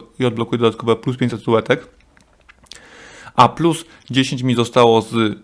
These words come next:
tego, że zamieniłem i osiem mam plus, zo-, zostało mi z tego, że tutaj dodatkowali-, dodatkowo dostaliśmy takie bonusy rzędu ośmiu kieliszków, dlatego mam teraz osiemnaście.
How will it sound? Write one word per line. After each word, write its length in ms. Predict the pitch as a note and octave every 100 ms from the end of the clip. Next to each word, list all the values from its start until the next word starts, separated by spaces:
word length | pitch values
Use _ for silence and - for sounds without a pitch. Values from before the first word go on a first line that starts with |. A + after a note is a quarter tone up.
| -
tego, 260 | A#2+ A#2
że 120 | A2
zamieniłem 540 | G#2+ A2 G#2+ A2 C3 E3
i 120 | B2
osiem 280 | B2+ C3 C#3+
mam 160 | A#2+
plus, 260 | A#2 A#2 -
zo-, 300 | A#2+ A#2 A#2
zostało 440 | A2+ G#2+ - B2
mi 120 | A#2+ A2+
z 40 |
tego, 260 | - B2 A#2
że 80 |
tutaj 240 | A2 B2 A#2+
dodatkowali-, 720 | A2+ A2 - A2+ A2+ A#2 A2+
dodatkowo 540 | - A#2 A#2 A#2+ C#3
dostaliśmy 420 | B2+ A2 A#2 A#2+ A2+
takie 340 | G#2+ A2+ A2+ A#2 -
bonusy 540 | B2+ B2+ B2+ B2 - - -
rzędu 360 | - A#2 A2+ -
ośmiu 260 | A#2 - A#2+
kieliszków, 380 | A#2 B2 B2+
dlatego 280 | A#2+ A#2+ C#3
mam 120 | C3
teraz 220 | A#2+ A#2 A#2
osiemnaście. 560 | A#2 B2+ A#2+ A#2 -